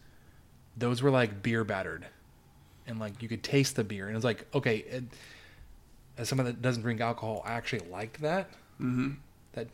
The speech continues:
Speaker 1: the, the very faint taste of a beer. I also like when you not boil, but, like, you grill brats in, like, a little foil boat with beer in it.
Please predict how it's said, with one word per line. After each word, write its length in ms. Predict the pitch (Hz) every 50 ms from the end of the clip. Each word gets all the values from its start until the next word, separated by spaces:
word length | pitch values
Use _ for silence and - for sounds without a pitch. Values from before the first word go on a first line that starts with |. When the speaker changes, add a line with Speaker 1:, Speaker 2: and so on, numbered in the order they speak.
| 123
Speaker 1:
the, 160 | 120 117 113 110
the 140 | 110 117
very 920 | 110 107 104 117 120 113 117 123 123 123 123 120 120 120 117 113 110 107 - - - - - - - - - - - - - - - - - - - - - - - - - - - - -
faint 720 | - - - - - - 123 120 123 127 127 - - - - - - - - - - - - -
taste 460 | - - 120 117 120 117 - - - - -
of 180 | 107 110 101
a 60 | 107
beer. 440 | 95 98 110 107 110 117 135 151 151 - - - - - - - - - - - - -
I 80 | 123 117
also 360 | - 135 135 131 - 151 139
like 420 | 131 127 123 123 120 110 - - - - -
when 180 | 120 120 117 113
you 520 | 113 117 117 113 110 110 107 107 104 95 - - - - - - - - - - - - - - - - - - - - - - - - - - - - - - -
not 380 | 113 120 135 - 101 127 117 110
boil, 380 | 131 147 170 165 135 117 113 110
but, 180 | 110 - 80 101
like, 400 | 117 117 113 110 - - - - - -
you 160 | 127 117 110 107 117
grill 680 | - 123 123 131 131 135 131 127 127 123 117 120 113 - - - - - 117
brats 440 | 113 120 123 120 120 117 110 - -
in, 100 | - 123
like, 140 | 120 110 -
a 40 | 120
little 160 | 117 113 104
foil 520 | - - - - - - 135 131 127 120 110
boat 420 | 104 107 123 120 113 104 107 -
with 240 | 101 107 101 - 113
beer 260 | 107 117 110 107 104
in 200 | - - 107 104
it. 280 | 127 175 170 - -